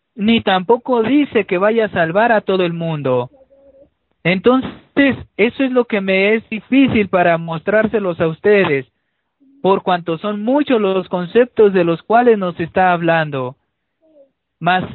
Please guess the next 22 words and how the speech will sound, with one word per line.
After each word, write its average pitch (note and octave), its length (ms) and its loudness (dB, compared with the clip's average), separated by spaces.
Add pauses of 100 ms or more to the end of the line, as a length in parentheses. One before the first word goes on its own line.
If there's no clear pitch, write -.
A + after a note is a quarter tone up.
(260)
nos F#3+ 320 -6
está G#3 240 -2
mencionando G3+ 1080 -2 (500)
que D#3+ 100 0
aquel A#3 320 -4
que A3 300 -2
es A3+ 120 -8
niño G3 640 -2 (460)
es F3 240 -4
inexperto A3+ 640 0
en A3+ 100 -2
la G3 100 0
palabra G3 600 0
de E3+ 100 -4
justicia. D3 840 -8 (1600)
Segunda A#3+ 400 2
de G#3 120 4
Pedro, A#3 420 2
capítulo F#3+ 840 -2 (180)
dos, G#3+ 480 0
verso A3 400 0
cinco. D#3 640 -4